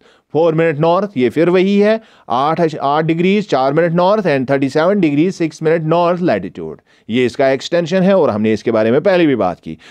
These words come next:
From west to east, India extends between sixty eight degrees, seven minutes east। हम लोकेशनल सेटिंग पढ़ रहे हैं, इस वजह से ये फिर आ गया है, समझ रहे हैं? And ninety seven degrees, twenty five minutes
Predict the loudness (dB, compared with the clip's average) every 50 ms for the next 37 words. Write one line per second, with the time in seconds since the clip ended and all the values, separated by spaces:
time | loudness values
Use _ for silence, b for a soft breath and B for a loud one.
0 | B B _ 0 0 2 2 2 2 2 2 0 0 0 0 2 2 2 2 2
1 | 0 0 0 2 2 2 2 2 0 -2 -2 0 0 2 2 2 2 0 0 0
2 | 0 0 -2 -2 -2 -4 -2 -2 -2 -4 -2 0 0 2 4 4 2 2 2 0
3 | 0 0 2 2 2 2 0 0 0 0 0 0 0 0 0 -2 -2 -4 -2 0
4 | 2 2 0 0 -4 b b b b b b b -4 0 2 4 4 4 4 2
5 | 2 2 2 2 2 0 0 0 0 2 0 2 2 2 2 2 2 0 2 2
6 | 0 2 2 0 2 2 2 2 2 2 2 2 2 2 0 0 0 0 -2 -2
7 | -2 -2 0 2 2 2 2 2 0 -2 B B B B B B -4 -2 0 0
8 | 2 2 2 2 2 2 0 0 2 2 2 2 2 2 2 2 2 0 2 2
9 | 2 4 4 4 2 2 0 -4 -4 -2 0 2 2 2 0 0 -2 -2 -2 0
10 | 0 2 2 2 2 2 2 0 -2 -8